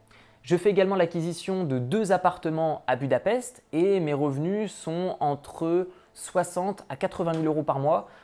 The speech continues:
donc toujours avec la vente de formations en ligne et, euh, mon premier appartement qui me rapportait à peu près mille deux, mille quatre cents euros par mois jusqu'à deux mille euros par mois durant,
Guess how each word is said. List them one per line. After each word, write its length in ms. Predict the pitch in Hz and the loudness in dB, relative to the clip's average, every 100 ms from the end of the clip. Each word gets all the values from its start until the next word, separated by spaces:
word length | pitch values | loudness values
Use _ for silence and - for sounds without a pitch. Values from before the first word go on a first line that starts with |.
| _ | _
donc 100 | 131 | -8
toujours 220 | - 202 175 | 0 2 4
avec 180 | 156 | 4
la 80 | 151 | 2
vente 140 | 143 165 | 0 0
de 80 | |
formations 420 | 143 143 139 139 131 | -2 -2 -2 -4 -4
en 20 | |
ligne 220 | 170 190 - - | -4 -4 -8 -4
et, 340 | 151 175 185 135 | 0 2 0 -2
euh, 60 | |
mon 140 | 131 131 | -2 -2
premier 200 | 170 160 | -2 0
appartement 560 | 127 139 - 135 160 | 0 0 -2 -2 -2
qui 140 | 175 139 | -2 -4
me 60 | |
rapportait 300 | 135 127 - | -2 -2 -4
à 60 | 147 | -4
peu 140 | 131 | -6
près 360 | - 147 156 156 | -4 -2 0 0
mille 360 | 135 147 143 | -2 -2 -2
deux, 420 | 123 143 302 330 339 - - | 0 2 2 2 -2 -16 -6
mille 260 | 135 147 139 | -2 -2 0
quatre 200 | 151 147 | -2 -2
cents 140 | 147 | -2
euros 180 | 135 135 | -2 -2
par 200 | 139 131 | -2 -4
mois 300 | 135 151 160 | 0 0 0
jusqu'à 300 | 123 120 135 | -2 -6 -4
deux 120 | 127 | -2
mille 120 | 151 | 0
euros 180 | 151 143 | 0 -2
par 180 | 139 131 | 0 -2
mois 200 | 139 147 | 0 -2
durant, 500 | 120 123 127 113 139 | -4 -6 -4 -2 -4